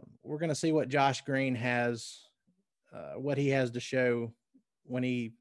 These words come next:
plays in the G League here these next few weeks. But, uh,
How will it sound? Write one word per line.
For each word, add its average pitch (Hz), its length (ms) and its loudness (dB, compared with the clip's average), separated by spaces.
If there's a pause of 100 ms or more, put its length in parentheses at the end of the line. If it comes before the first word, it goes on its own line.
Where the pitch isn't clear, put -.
(120)
plays 135 300 0
in 123 80 0
the 117 80 -2
G 127 240 -2
League 117 260 -2
here 131 200 -2
these 117 200 -2
next 120 260 -4
few 117 200 -4
weeks. 127 420 0
But, 104 160 -4 (800)
uh, - 200 -10